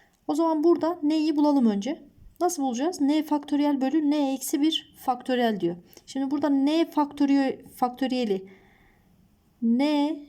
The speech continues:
çarpı n eksi bir faktöriyel diye yazabilir miyiz?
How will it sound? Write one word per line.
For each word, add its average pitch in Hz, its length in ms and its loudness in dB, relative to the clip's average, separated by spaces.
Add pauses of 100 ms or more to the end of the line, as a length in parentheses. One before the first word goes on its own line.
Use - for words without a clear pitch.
(680)
çarpı 254 800 -2 (1120)
n 285 360 0
eksi 285 360 -4
bir 311 420 0 (100)
faktöriyel 277 680 0
diye 277 120 2
yazabilir 294 400 0
miyiz? 185 360 -4